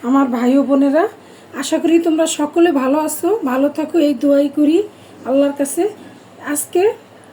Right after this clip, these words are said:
এই যে রান্না করব চিকেন দিয়ে নারকেল দিয়ে। এই যে এখানে নারকেল বাটা নিছি, জিরা ও ধনিয়া বাটা নিছি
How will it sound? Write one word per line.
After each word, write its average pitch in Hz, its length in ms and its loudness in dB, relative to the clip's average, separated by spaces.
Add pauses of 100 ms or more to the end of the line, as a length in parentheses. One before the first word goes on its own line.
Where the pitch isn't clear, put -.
(120)
এই 269 140 -2
যে 294 140 -2
রান্না 277 300 2
করব 277 240 -4 (240)
চিকেন 339 480 4
দিয়ে 339 200 4 (360)
নারকেল 269 460 0
দিয়ে। 247 220 2 (960)
এই 233 160 -2
যে 226 160 -4 (840)
এখানে 311 300 -2
নারকেল 285 440 2
বাটা 311 240 0
নিছি, 311 320 0 (180)
জিরা 285 280 6
ও 311 80 4
ধনিয়া 247 340 2
বাটা 285 280 -2
নিছি 311 300 -2